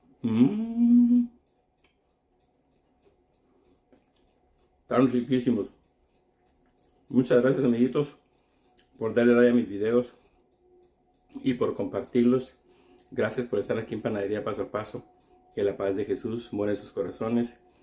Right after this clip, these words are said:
Y muchas gracias. Vamos entonces a ver el video, por favor. Vámonos. <laughs> Gracias. Amiguitos, aquí tenemos ya nuestros ingredientes para hacer estas deliciosas galletas. Mire,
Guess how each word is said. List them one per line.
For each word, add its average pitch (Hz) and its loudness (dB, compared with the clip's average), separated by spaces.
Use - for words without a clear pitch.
Y 107 -10
muchas 95 -4
gracias. 95 -8
Vamos 127 2
entonces 123 -4
a 113 2
ver 117 2
el 123 2
video, 120 2
por 123 -4
favor. 123 -2
Vámonos. 139 0
<laughs> 302 2
Gracias. 127 0
Amiguitos, 185 -2
aquí 160 -6
tenemos 156 -2
ya 151 2
nuestros 143 -6
ingredientes 113 -6
para 101 -2
hacer 123 -4
estas 127 -4
deliciosas 101 -4
galletas. 98 -4
Mire, 104 -10